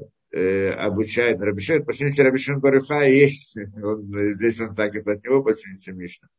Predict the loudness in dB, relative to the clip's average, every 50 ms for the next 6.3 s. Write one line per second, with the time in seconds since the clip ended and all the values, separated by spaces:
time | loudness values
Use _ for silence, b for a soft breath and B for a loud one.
0 | B B B B B B B B B B _ _ 4 6 8 8 6 6 2 0
1 | 0 2 4 6 6 4 4 4 4 4 4 6 6 6 6 6 6 6 6 4
2 | 2 0 0 0 0 0 0 -4 -8 _ _ _ -2 -2 0 0 0 0 0 0
3 | 0 0 0 0 0 0 0 0 0 0 0 -2 -4 -8 -8 -8 -8 -10 -8 -4
4 | 0 0 0 0 0 2 2 2 2 2 0 -2 -8 -16 -18 -12 _ -4 -2 0
5 | 0 0 -2 -2 -6 -6 -4 -2 0 0 0 -2 -2 -4 -4 -4 -4 0 2 2
6 | 4 4 2 -2 -6 -10